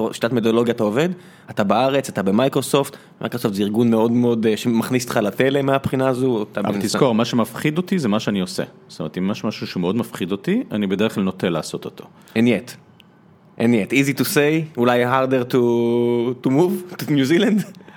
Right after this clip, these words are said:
Speaker 2: אז זהו, לא, אז נסעתי, נסעתי להתראיין, לא נסעתי לעבור. פשוט נסעתי להתראיין, לראות אם אני אוהב את המקום, והאם יש שם
Speaker 1: החלטה
Speaker 2: הצעה
Speaker 1: מהירה?
Speaker 2: מעניינת.
Speaker 1: דיברתם על זה וזה קרה?
Speaker 2: כן. אה,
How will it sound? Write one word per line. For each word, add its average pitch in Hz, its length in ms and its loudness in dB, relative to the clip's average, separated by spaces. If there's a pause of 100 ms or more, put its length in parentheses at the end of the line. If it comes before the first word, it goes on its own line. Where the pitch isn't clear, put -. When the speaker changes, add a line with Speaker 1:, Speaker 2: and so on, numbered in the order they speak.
(120)
Speaker 2:
אז 107 120 -2
זהו, 190 180 4
לא, 151 220 2
אז 98 160 -2
נסעתי, 110 500 0
נסעתי 147 360 -2
להתראיין, 139 540 2
לא 82 140 -2
נסעתי 175 320 -2
לעבור. 78 380 -4 (540)
פשוט 240 120 -6
נסעתי 240 320 0
להתראיין, 190 400 2
לראות 135 340 0
אם 131 80 0
אני 110 160 4
אוהב 120 140 4
את 139 120 -4
המקום, 180 480 0
והאם 143 200 0
יש 135 160 0
שם 123 160 2
Speaker 1:
החלטה 107 440 2
Speaker 2:
הצעה 120 140 2
Speaker 1:
מהירה? - 240 4
Speaker 2:
מעניינת. 143 300 -2 (220)
Speaker 1:
דיברתם 131 380 4
על 127 60 4
זה 123 100 4
וזה 117 120 2
קרה? 135 240 0 (380)
Speaker 2:
כן. 92 200 0 (440)
אה, 104 60 0